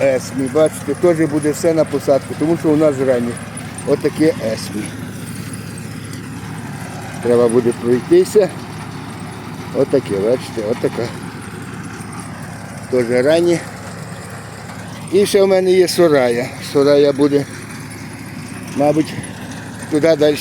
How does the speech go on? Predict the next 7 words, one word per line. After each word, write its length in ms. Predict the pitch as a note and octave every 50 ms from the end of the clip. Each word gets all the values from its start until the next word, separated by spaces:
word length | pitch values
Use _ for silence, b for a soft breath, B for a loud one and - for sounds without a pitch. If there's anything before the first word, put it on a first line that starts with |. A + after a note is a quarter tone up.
| - D#3 C3 -
під, 240 | - D3+ D3+ D3 C3 - - - - - - - - - - - - - - - - - - - -
під 120 | - D#3+ C#3+ - -
цей. 180 | - C3+ A#2+ A#2+ A#2+ - - - - - B2
А 100 | B2 -
тут 160 | - G3 F#3
во 200 | E3+ F3+ E3+ E3 E3 - - - - - - - - - - - - - - - - - - - - - - - - - - - - - - -
непогано. 600 | C3 D3+ D3 - - C#3 B2+ C#3 C3+ B2 A#2+ B2+